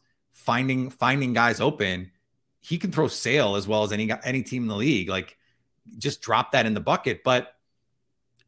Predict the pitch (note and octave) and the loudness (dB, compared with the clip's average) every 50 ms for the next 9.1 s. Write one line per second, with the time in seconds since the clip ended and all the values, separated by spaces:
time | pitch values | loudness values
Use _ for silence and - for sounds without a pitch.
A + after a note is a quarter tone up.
0 | _ - C#3 - - - - - G#2+ C3 B2+ B2 - A#2+ B2+ B2 A2+ A2 - - | _ -4 -4 -4 -4 -10 -8 -2 0 0 0 0 -2 -4 -2 -2 -2 -2 -2 -2
1 | - C3+ A#2 G#2 G2+ G#2 A2 G#2+ G2+ - E3+ G#3+ G#3 - A2+ G#2 F2+ - - - | -4 -2 -2 -2 -4 -4 -4 -4 -2 0 0 0 0 0 -4 -4 -4 -8 -14 -16
2 | - _ _ _ _ - - F#3 F3+ F#3 - - D#3+ D#3+ E3 D3 D#3 A#2+ G#2 B2 | -18 _ _ _ _ -4 0 0 0 0 -2 2 2 2 4 4 0 0 2 4
3 | B2+ B2 G#2+ G2+ F#2 - - - - - B2+ A#2 A2+ A#2+ A2+ A2 G2+ G2 - - | 4 4 4 2 0 -4 -6 -10 -6 -4 -4 -4 -2 0 0 0 0 0 -2 -4
4 | G2+ G#2 A2 A2+ A2+ - - G#2+ G#2+ A2 G#2+ - - A2 A2+ A#2+ C3 - _ _ | -4 -4 -2 -4 -6 -8 -6 -6 -6 -6 -6 -8 -6 -6 -4 -4 -4 -6 _ _
5 | _ - _ _ - - A2+ A#2+ B2+ B2+ G2 G#2 G#2 - B2 A#2 G2+ A2 A2 A#2 | _ -20 _ _ -6 -4 -2 -2 -2 -2 -2 -4 -6 -4 -4 -2 -2 0 0 0
6 | B2 A#2 G#2+ G2+ G2+ G#2+ - A2+ A2+ - - A2+ - _ - A2+ A2 A2+ A2+ A2+ | -2 -4 -6 -8 -10 -8 -6 -6 -6 -6 -8 -12 -14 _ -8 -6 -4 -4 -4 -4
7 | A#2 A2+ - - A#2+ A#2 A#2 A#2+ A2+ G2 - G#2 G#2+ A2+ A#2 A2 - B2 G#2 - | -6 -6 -4 -4 -2 -2 -2 -2 -4 -6 -4 -2 0 0 0 -2 -4 -6 -8 -6
8 | - A2 A2 A2 G#2+ G2 G2+ G#2+ G#2+ A2 A2+ A2+ A2+ G#2+ G#2+ A2+ A2 A2+ A2+ A2 | -4 -4 -2 -2 -4 -4 -4 -4 -6 -4 -4 -4 -4 -4 -4 -6 -4 -4 -4 -6
9 | A2 | -8